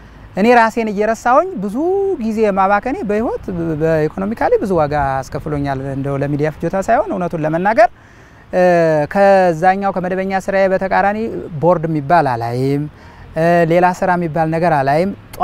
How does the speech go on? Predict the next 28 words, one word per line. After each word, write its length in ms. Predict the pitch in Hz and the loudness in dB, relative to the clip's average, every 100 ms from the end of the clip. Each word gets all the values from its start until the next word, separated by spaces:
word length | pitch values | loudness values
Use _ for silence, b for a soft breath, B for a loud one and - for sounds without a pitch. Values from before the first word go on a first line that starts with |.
| 196 202 - | 0 0 -8
ከዛ 240 | - 202 240 254 | -4 2 2 2
ስራ 180 | 233 226 233 - | 4 4 4 0
ኦፍ 160 | 208 240 | 0 0
በሆንኩበት 540 | - 190 196 202 180 208 | -2 -6 -4 -6 -6 -4
ሰዓት 280 | 269 330 - | 0 0 0
የምመጣ 320 | 196 214 254 | -4 -4 -4
ትምህርት 260 | 247 165 143 | -4 -4 -6
ቤት 200 | 127 123 | -8 -8
ነው። 120 | 110 - B B B B B 185 - | -12 -16 B B B B B -10 -10
ጠዋት 480 | - 196 220 277 302 240 208 | 0 6 6 6 2 -4 -4
እገባለሁኝ፣ 760 | 202 185 233 254 269 330 359 453 480 156 | -2 0 2 2 4 2 2 -6 -10 -4
ማታ፣ 300 | 160 151 151 127 - 95 76 71 71 | -2 -2 -2 -2 -4 -6 -4 -4 -6
ጠዋት 240 | - 160 180 | -2 0 0
ወደ 120 | 180 | 0
ትምህርት 240 | 190 208 214 | -2 -4 0
ቤት 200 | 220 220 | 0 0
መጣ፣ 180 | 226 220 196 185 190 202 | 0 0 0 -2 -6 -2
መደበኛ 300 | 185 190 208 | 0 0 -2
ስራ 140 | 202 220 | -2 0
ጀምራለሁ፣ 420 | 233 262 294 392 - B B B | 0 0 0 -2 -8 B B B
ማታ 360 | - 214 220 220 208 | 2 4 4 2 0
ነው 120 | 196 | 0
ወደ 180 | 180 165 | -2 -2
ቤት 180 | 156 147 | -4 -6
የምሄደው 380 | 139 135 120 131 - | -8 -10 -12 -16 -14
እና 140 | 170 196 | -6 -2
በዚህ 220 | 208 208 220 | 0 0 -2
መካከል 440 | 220 233 277 330 | 0 0 2 0